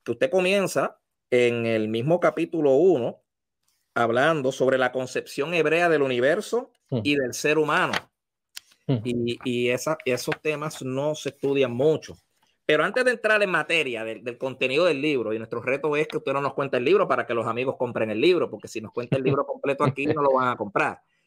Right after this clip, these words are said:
Speaker 1: Este, ¿usted cree, ya haber, haber hecho esa tesis, haber escrito este libro, que hay errores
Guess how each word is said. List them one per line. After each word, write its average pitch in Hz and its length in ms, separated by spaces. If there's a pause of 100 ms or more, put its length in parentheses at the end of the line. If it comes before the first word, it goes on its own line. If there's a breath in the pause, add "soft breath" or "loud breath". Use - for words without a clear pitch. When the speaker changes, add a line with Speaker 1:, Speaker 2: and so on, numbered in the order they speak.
Speaker 1:
Este, 123 680 (680)
¿usted - 260
cree, 233 380 (640)
ya 143 180
haber, 170 320
haber 131 300
hecho 160 380
esa 139 220
tesis, 147 440
haber 113 220
escrito 135 340
este - 180
libro, 135 440 (340)
que 139 160
hay 190 140
errores 170 600